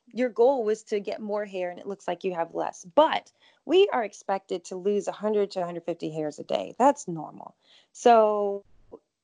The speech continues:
even if you, if you're like myself, I, I wear natural hairstyles very frequently. And so I might do a, a twist up and then I don't touch it for seven days or five days. I'm looking at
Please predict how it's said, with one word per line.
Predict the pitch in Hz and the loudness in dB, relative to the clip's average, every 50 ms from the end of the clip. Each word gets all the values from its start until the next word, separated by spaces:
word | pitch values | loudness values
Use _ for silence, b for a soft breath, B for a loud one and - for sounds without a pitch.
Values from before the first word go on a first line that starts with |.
| _ _ | _ _
even | - 269 302 285 339 311 277 - | -4 -4 -2 -2 -2 -4 -4 -4
if | 240 226 208 _ 214 | -6 -8 -8 _ -10
you, | 214 233 226 226 226 226 220 220 | -8 -6 -4 -2 -2 -2 -2 -2
if | 214 202 - - | -4 -10 -8 -4
you're | 226 233 | -4 -2
like | 226 226 - | -4 -4 -6
myself, | 196 185 - - 196 185 185 185 - | -10 -10 -6 -6 -4 -4 -4 -4 -2
I, | 190 190 190 - - | -2 -2 -2 -4 -8
I | |
wear | 175 175 180 175 | -8 -6 -6 -6
natural | 175 175 170 175 - - 185 180 | -6 -8 -10 -10 -8 -10 -8 -6
hairstyles | 180 175 170 - - 175 170 170 175 - | -6 -8 -4 -2 -2 0 0 -2 -2 -4
very | 180 175 170 | -6 -6 -6
frequently. | - - 175 - 175 - - 170 165 b b b b b - | -6 -8 -8 -8 -8 -8 -8 -10 -12 b b b b b 2
And | 262 269 - | 4 4 4
so | 269 | 4
I | 240 240 | 4 4
might | 269 277 254 240 214 - _ _ | 2 2 2 0 0 0 _ _
do | - 214 208 208 | -4 0 2 4
a, | 202 196 185 - | 2 2 2 -2
a | 202 220 214 _ | -6 -8 -8 _
twist | - - 220 208 208 - - | -4 -4 -4 -4 -2 -4 -4
up | 196 185 185 180 - | -2 -2 -2 -4 -4
and | 190 202 196 | -6 -6 -6
then | 180 180 | -4 -4
I | 180 | -4
don't | 214 247 - - | -4 -4 -6 -8
touch | - - 220 220 - - | -8 -8 -8 -6 -6 -10
it | - _ _ | -14 _ _
for | 190 | -18
seven | - - - 196 190 185 190 190 180 | -12 0 2 2 2 2 0 -4 -4
days | 170 160 - - - - - _ _ _ _ _ _ _ _ _ _ - - | -4 -4 -6 -8 -14 -18 -20 _ _ _ _ _ _ _ _ _ _ -4 -2
or | 196 190 - _ _ _ _ _ _ _ - - | -2 -2 -2 _ _ _ _ _ _ _ -10 -6
five | - 170 170 170 - - | -4 -4 -2 -4 -4 -4
days. | - 92 95 98 - - - - | -4 -4 -4 -4 -8 -10 -8 -2
I'm | 214 247 269 269 | 0 2 4 6
looking | 262 262 - _ 220 220 | 4 4 2 _ 0 0
at | 196 175 277 | 0 0 -2